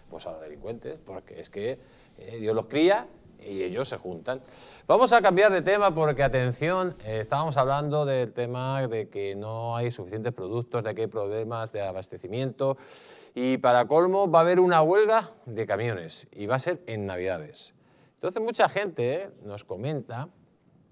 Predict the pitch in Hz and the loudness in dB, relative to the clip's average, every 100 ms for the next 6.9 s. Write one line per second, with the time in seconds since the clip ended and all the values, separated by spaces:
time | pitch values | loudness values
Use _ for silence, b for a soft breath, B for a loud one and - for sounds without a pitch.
0 | _ - - 64 104 131 107 95 80 104 | _ -20 -20 -12 -6 -6 -8 -12 -14 -14
1 | 127 98 95 104 - 123 - B B B | -12 -14 -14 -14 -10 -10 -12 B B B
2 | 85 98 127 151 - 113 110 104 160 170 | -14 -6 -6 -6 -8 -6 -4 0 2 2
3 | - 156 156 - 101 107 104 104 104 101 | 2 -2 -2 -6 -10 -8 -8 -6 -4 -4
4 | 98 101 104 98 101 101 92 - - 175 | -4 -6 -6 -6 -8 -8 -10 -10 -4 0
5 | 156 147 - 104 98 98 98 107 104 95 | 2 0 -2 -10 -8 -10 -10 -10 -10 -10
6 | 101 104 101 98 113 185 170 160 160 | -8 -8 -8 -6 -2 0 0 -4 -6